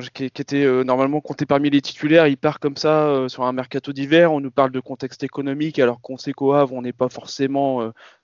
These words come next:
forcément concerné directement. Euh, c'est très partagé. Euh, moi, j'aimerais au moins qu'on les remplace au moins numériquement parce que ça, ça fait quand même, euh, très bizarre, quoi. Euh, trois départs actés, dont peut-être un quatrième, euh,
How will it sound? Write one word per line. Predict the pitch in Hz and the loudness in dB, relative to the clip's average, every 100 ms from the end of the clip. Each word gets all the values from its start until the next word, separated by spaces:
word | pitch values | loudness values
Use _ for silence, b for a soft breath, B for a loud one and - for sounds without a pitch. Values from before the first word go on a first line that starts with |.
| _ _ | _ _
forcément | 113 - 139 139 | -14 -6 -2 -2
concerné | 147 131 135 139 | -4 -6 -2 0
directement. | 127 127 - 147 147 165 180 - B B B B B B - | 2 0 0 -2 2 2 0 -6 B B B B B B -4
Euh, | 127 123 123 120 123 | 2 2 2 0 -6
c'est | - | -10
très | - 165 | 2 2
partagé. | 147 - 151 143 151 156 | 2 2 2 4 4 6
Euh, | 131 123 123 120 120 | 6 4 4 2 0
moi, | 123 139 | -2 -2
j'aimerais | 131 127 131 | -2 0 2
au | 135 | 2
moins | 143 143 | 2 0
qu'on | 139 | 0
les | 131 | 2
remplace | 127 131 147 | 2 2 0
au | 143 | 0
moins | 147 151 | 0 0
numériquement | 147 139 135 - 190 | 2 2 2 4 4
parce | 165 131 | 4 -4
que | 123 | -8
ça, | - 120 | -6 -6
ça | - | -6
fait | - 131 | -4 0
quand | 143 | 2
même, | 147 143 | 2 0
euh, | 120 | -4
très | - 139 | -4 -4
bizarre, | 151 185 214 | 2 2 2
quoi. | - 131 | 2 4
Euh, | 127 120 120 123 | 4 2 -2 -2
trois | - 139 | -2 0
départs | 139 151 135 | 2 2 2
actés, | 135 - 160 156 | 0 0 0 0
dont | 147 131 | 0 -6
peut-être | 139 143 135 | -4 -4 -4
un | 131 | -6
quatrième, | 131 - 143 185 180 | -6 -8 -2 -2 0
euh, | 127 117 | -2 -2